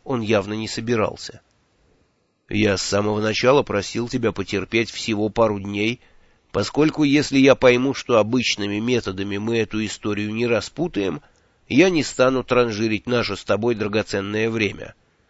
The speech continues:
Если, скажем, завтра вечером мы поймём, что зашли в тупик, я сам попрошу тебя пустить в ход свои смертные шары",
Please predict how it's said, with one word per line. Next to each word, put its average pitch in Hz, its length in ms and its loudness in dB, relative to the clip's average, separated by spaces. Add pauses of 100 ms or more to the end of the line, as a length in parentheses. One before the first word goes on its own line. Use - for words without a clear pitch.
(840)
Если, 120 420 0
скажем, 123 540 0
завтра 143 400 4
вечером 120 500 0
мы 117 200 -2
поймём, 127 480 4
что - 200 -6
зашли 107 400 -2
в - 80 -6
тупик, - 480 -6 (400)
я 135 220 6
сам 143 260 2
попрошу 120 500 0
тебя 117 220 0
пустить 104 480 -6
в - 80 -10
ход 123 260 -4
свои 101 360 -2
смертные 104 560 -4
шары", 87 460 -8